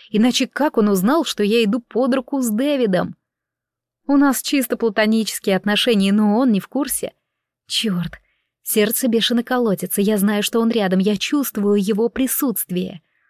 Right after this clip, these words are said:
Не понимаю, как это возможно, но мое тело непроизвольно реагирует на него. Мы словно магниты, которые не оторвать друг от друга. Притяжение слишком дикое и сильное. Я останавливаюсь, как вкопанная.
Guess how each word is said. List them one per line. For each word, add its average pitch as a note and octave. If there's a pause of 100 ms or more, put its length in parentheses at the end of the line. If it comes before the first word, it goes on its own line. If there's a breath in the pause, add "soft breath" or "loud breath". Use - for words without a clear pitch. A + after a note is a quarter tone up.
(260)
Не A3+
понимаю, G3
как G#3+
это G3+
возможно, G3+ (400 loud breath)
но G#3
мое A#3+
тело C#4
непроизвольно A#3+
реагирует A#3
на F#3+
него. F#3 (440)
Мы F#3
словно G#3+
магниты, A3
которые A#3+
не A3+
оторвать A3+
друг A#3
от A3
друга. G3 (340 loud breath)
Притяжение G3+ (240)
слишком G#3+
дикое G3
и G3+
сильное. F#3 (1700)
Я A#3
останавливаюсь, G#3+
как G3
вкопанная. F#3